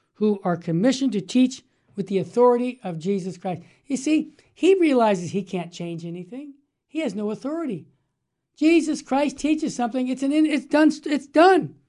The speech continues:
So if objections have been raised to Bishop Strickland, very rarely opposition to the actions of teachings of clergy members or even members of the hierarchy, you know, like Father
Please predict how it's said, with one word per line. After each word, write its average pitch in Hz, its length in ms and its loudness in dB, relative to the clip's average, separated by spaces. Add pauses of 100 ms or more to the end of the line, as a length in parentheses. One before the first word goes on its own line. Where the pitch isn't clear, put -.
(400)
So 220 260 -6
if 247 160 -4
objections 294 580 -2
have 233 160 -4
been 214 160 -2
raised 294 380 2
to 202 80 -4
Bishop 226 340 -4
Strickland, 277 580 -4 (460)
very 254 180 4
rarely 254 380 4
opposition 240 580 -2
to 214 80 -8
the 190 120 -6
actions 233 420 -2
of 190 80 -4
teachings 247 400 -2
of 160 160 -6 (260)
clergy 254 360 0
members 262 420 -2 (400)
or 202 60 0
even 220 200 -2
members 233 320 -2
of 214 60 -4
the 175 100 -4
hierarchy, 302 640 -2 (160)
you 392 140 2
know, 359 60 6
like 247 180 4
Father 220 360 2